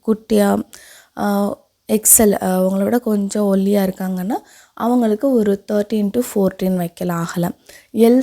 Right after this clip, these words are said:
சைஸ்ல இருக்காங்க, ரொம்ப ஒல்லியா இருக்காங்க, ரொம்ப செஸ்ட் ப்ளீட் தேவையில்லைன்னா, ட்வ-, டுவெல் to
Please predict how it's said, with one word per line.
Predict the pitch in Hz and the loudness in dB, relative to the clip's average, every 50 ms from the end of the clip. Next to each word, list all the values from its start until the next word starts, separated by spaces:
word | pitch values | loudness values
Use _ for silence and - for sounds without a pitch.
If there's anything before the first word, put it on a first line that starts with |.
| 254 - | 2 0
சைஸ்ல | 233 214 202 190 - 208 202 196 | 0 0 0 -2 -2 -2 -2 -2
இருக்காங்க, | 190 190 190 - 185 185 185 185 | -2 -2 -4 -6 -6 -4 -2 0
ரொம்ப | 185 190 190 202 214 226 240 240 220 208 | 0 0 0 0 0 0 2 2 2 2
ஒல்லியா | 196 196 196 196 202 196 | 2 2 2 2 2 0
இருக்காங்க, | 190 185 180 - 185 185 180 180 180 185 | 0 -2 -4 -6 -6 -6 -6 -4 -4 -2
ரொம்ப | 185 185 185 190 214 208 - | -2 -2 -2 -2 -2 -4 -2
செஸ்ட் | 208 196 190 - - - 208 - | -4 -6 -6 -6 -10 -12 -8 -4
ப்ளீட் | 202 196 190 190 | -4 -4 -2 0
தேவையில்லைன்னா, | 190 190 185 185 190 190 190 185 190 185 185 185 185 202 285 359 - - - - - _ _ _ - | 0 0 0 0 0 -2 0 0 0 0 0 0 -2 -2 -4 -4 -6 -10 -20 -20 -20 _ _ _ -4
ட்வ-, | 214 214 202 - - 202 - | -2 0 0 0 0 0 2
டுவெல் | 233 220 220 233 226 | 4 4 4 4 2
to | 226 247 | 0 -4